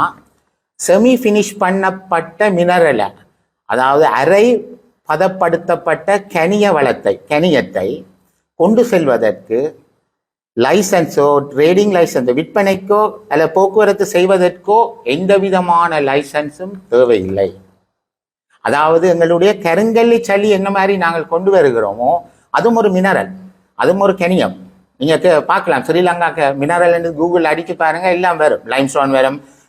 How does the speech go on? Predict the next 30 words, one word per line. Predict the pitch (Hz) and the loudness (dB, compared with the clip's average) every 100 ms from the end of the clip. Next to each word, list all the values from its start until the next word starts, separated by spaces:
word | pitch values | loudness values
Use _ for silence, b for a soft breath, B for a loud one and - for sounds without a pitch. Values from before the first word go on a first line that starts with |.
| - | -4
அஹ், | 123 123 120 120 | -2 2 2 2
எங்கட, | 120 123 120 - 117 | 0 0 -2 -4 -2
அஹ், | 113 110 107 | 0 0 -2
அதை | 110 123 - - - | 0 0 -2 -10 -6
கிரனைட்னு | 160 165 131 110 110 | -2 -2 -2 -6 -6
சொல்லுவோம், | 98 92 95 | -6 -8 -6
கிரனைட் | 139 147 135 | -4 -2 -2
வரும், | 120 120 143 - b b | 0 0 -2 -8 b b
எல்லாம் | 143 180 202 | -2 0 2
மினரல். | 196 113 | 0 -2
அவ-, | 101 117 117 | -2 -4 -2
ஒரு | 123 151 135 | -2 -4 -2
கு-, | 135 151 | 0 0
அதாவது | 107 127 143 165 - | 0 0 2 0 0
கருங்கல்லி | 143 196 233 240 233 | 0 2 2 4 2
சல்லிக்கு | - 180 190 202 196 233 220 - | 2 0 0 -2 -4 -6 -6 -4
என்ன | 151 202 220 226 233 | -6 -6 -6 -2 2
rules | 196 214 208 | 4 2 2
and | 214 208 170 | -2 -2 0
regulation | 180 190 185 185 143 - | 0 2 0 0 -4 -4
சட்டங்கள் | - 165 165 202 208 196 | -6 -6 -2 -2 2 2
இருக்கோ, | 160 190 185 165 151 143 b b b - | 4 2 2 0 2 0 b b b -4
அதே | 127 180 220 240 | 0 4 4 2
சட்டங்கள் | 190 156 170 160 147 139 | -2 -4 -4 -2 -4 -2
தான் | 143 151 _ _ _ _ | -4 -4 _ _ _ _
இந்த | 131 147 156 143 - - - | -6 0 0 0 -6 -20 -8
லைம்ஸ்டோன் | 127 160 180 - 151 143 | -2 -2 -2 -2 0 0
என்ற | 135 131 123 123 | -2 0 -2 -4
சுண்ணா-, | - 147 160 156 - | -10 -4 -2 -2 -2
சுண்ணக்கல் | 170 175 160 135 | -4 -2 -2 -4